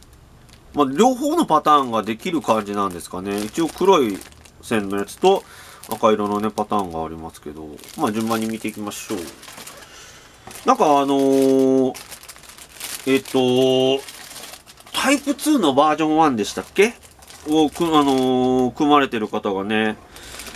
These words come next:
なんかフロントバンパーがヘッドライトのラインと合わないみたいな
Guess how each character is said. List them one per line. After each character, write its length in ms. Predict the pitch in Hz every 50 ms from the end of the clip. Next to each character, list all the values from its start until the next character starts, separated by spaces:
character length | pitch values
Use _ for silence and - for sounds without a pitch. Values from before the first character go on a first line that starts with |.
| - -
な 60 | - 139
ん 40 |
か 240 | 123 117 117 113 110 104 101 - - - -
フ 80 | - 165
ロ 160 | 190 233 262
ン 60 | 254
ト 100 | - 233
バ 140 | 226 240 233
ン 100 | 220 190
パ 240 | - 139 127 117 110
ー 420 | 107 107 104 104 101 98 98 98
が 40 | 101 - - - - - - - - - - - -
ヘ 60 | 143
ッ 120 | 127 -
ド 120 | - 156 175
ラ 160 | 196 185 165
イ 40 | 143
ト 120 | - 117
の 180 | 110 104 104 104
ラ 140 | 104 104
イ 60 | 101 95
ン 40 |
と 160 | 92 - 98 104
合 120 | 110 120
わ 120 | 147 156
な 160 | 143 123 107 107
い 40 |
み 120 | 98 98 95
た 140 | - 95 95
い 100 | 92 87
な 160 | 90 90